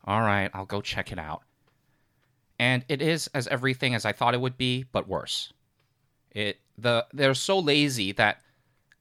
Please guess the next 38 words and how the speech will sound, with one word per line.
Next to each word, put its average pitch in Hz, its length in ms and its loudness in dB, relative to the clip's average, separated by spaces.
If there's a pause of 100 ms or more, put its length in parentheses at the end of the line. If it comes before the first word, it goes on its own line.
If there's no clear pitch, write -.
the 123 80 4
virus 131 480 6
is 117 140 -2
called 117 300 0
man-killing 117 640 0
virus. 92 580 -2 (500)
That 151 260 2
is 123 160 -2
the 123 80 -2
amount 117 220 2
of - 120 -6
effort 113 280 -2
they 92 100 -2
put 101 180 -4
in. 85 100 -4 (180)
Some 143 240 -4
people 151 200 -2
might 107 200 0
like 107 240 -2
that, 175 280 2 (1080)
but - 240 0
for 135 120 -2
me, 151 200 2
I'm 131 100 2
just 131 200 -2
like, 123 280 2 (400)
you 135 120 -10
can't 185 200 -4
even 165 220 -2
make, 131 260 0
like, 123 160 0
a 117 40 -2
shitty, 131 420 0
corny, 120 640 0 (240)
lame-ass 113 500 0
name 117 240 0
instead 110 360 0
of 104 280 0